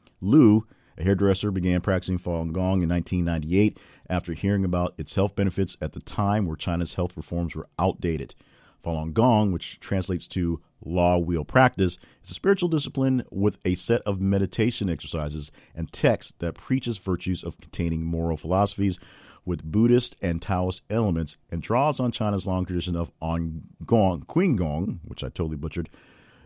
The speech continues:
a regime of controlled breathing and gentle physical movements. So, going deeper into the story, it's essentially more of China's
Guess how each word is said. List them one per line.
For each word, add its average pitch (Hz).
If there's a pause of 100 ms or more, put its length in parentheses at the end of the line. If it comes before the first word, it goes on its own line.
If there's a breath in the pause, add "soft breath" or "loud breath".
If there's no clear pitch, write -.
a 87
regime 101
of 85
controlled 87
breathing 82 (120)
and 73
gentle 82
physical 76
movements. 90 (1400)
So, 98 (680)
going 143
deeper 104
into 85
the 78
story, 73
it's 69
essentially 127
more 95
of 82
China's 85